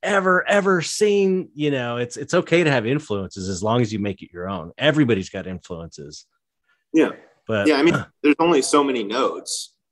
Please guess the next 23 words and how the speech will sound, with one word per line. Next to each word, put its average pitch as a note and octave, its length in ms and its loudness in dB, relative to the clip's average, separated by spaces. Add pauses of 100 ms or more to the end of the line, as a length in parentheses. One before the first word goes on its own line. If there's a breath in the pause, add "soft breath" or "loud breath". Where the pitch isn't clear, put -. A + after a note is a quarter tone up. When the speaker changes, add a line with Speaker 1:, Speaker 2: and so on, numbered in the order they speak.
(160)
Speaker 2:
You A2 100 -4
just A2 140 -2
Speaker 1:
Exactly. G#2 560 0 (200)
Speaker 2:
have - 140 -20
to A#2 60 -6
notes - 120 -6
in G#2+ 80 -10
a G#2 40 -6
different G#2+ 320 -6
way. G#2+ 400 -2 (180)
Speaker 1:
Right, G#2 500 -2
right. F#2 340 -6 (260)
Speaker 2:
That, G#2+ 220 -4
that A2 120 -2
is G#2+ 160 -2
your G2 160 2
own. G2+ 360 -2 (480)
Speaker 1:
Right. G2 220 -6
Speaker 2:
Um, E2+ 260 -6 (1700)
so, F#2 480 0 (120)
I A2+ 60 -8
mean, A#2+ 160 0
that's, C3+ 280 0